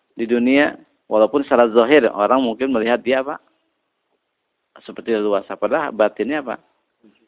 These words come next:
Menderita. Walaupun menam-, seolah-olah menampakkan apa dia senang, tapi dia itu sebenarnya ketika mengajak orang lain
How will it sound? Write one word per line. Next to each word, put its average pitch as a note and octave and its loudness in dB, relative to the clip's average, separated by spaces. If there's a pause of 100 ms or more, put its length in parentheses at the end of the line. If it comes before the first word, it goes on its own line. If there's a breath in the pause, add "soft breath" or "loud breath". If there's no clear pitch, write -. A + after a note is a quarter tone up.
(340)
Menderita. A2+ -6 (640)
Walaupun G#2 0
menam-, C3 4
seolah-olah A#2+ 6
menampakkan C3 0
apa C#3 0
dia B2+ -2 (400)
senang, C3+ -2
tapi F#3 2
dia C3+ 6
itu A3 6
sebenarnya D3+ 2 (260 soft breath)
ketika D3 2
mengajak C3 4
orang B2 2
lain A#2+ 4